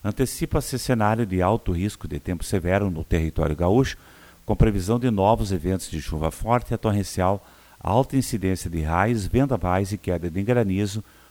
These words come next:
para o final desta semana. A Sicredi Botucaraí está recebendo os projetos da Nova Safra dois mil e vinte e dois mil e vinte e um. A partir do momento que você estiver com o projeto em mãos, ligue para a sua agência, agende dia e hora para seu atendimento para entrega da documentação necessária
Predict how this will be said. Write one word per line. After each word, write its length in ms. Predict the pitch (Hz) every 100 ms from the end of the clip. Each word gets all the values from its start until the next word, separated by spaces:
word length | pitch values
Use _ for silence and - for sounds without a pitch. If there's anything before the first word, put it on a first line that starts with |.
| _ -
para 240 | 120 156
o 40 | 151
final 420 | 131 90 90 98
desta 500 | 73 92 95 - 82
semana. 480 | - 80 69 67 67 _ _ -
A 300 | 117 120 120
Sicredi 420 | - 123 135 127
Botucaraí 420 | 120 - 110 101
está 200 | 107 120
recebendo 400 | 107 98 98 95
os 140 | 101 -
projetos 480 | 110 87 87 -
da 100 | 95
Nova 240 | 85 82 87
Safra 400 | - 87 87 104
dois 180 | 98 85
mil 120 | 87
e 80 | 78
vinte 260 | 80 98
e 40 | 92
dois 200 | 90 73
mil 140 | 85
e 40 | 78
vinte 240 | 85 -
e 80 | 104
um. 100 | 107
A 60 |
partir 300 | 87 82 -
do 100 | 104
momento 360 | 107 92 92 90
que 80 | -
você 260 | 87 -
estiver 380 | 90 - 78 80
com 180 | - 98
o 60 | 95
projeto 400 | 98 76 71 107
em 60 |
mãos, 240 | 110 131 120
ligue 240 | 131 127
para 140 | -
a 20 | 110
sua 200 | - 135
agência, 460 | 107 120 117 131 - - - -
agende 560 | 87 90 85 110 107
dia 260 | 80 82 127
e 20 |
hora 260 | 90 92 98
para 240 | - 73
seu 320 | - - 98
atendimento 600 | 92 80 71 80 90 107
para 180 | - 90
entrega 420 | 87 - 92 87
da 140 | 82 82
documentação 880 | 71 90 135 135 101 90 85 - 80
necessária 640 | 76 - 101 110 110 110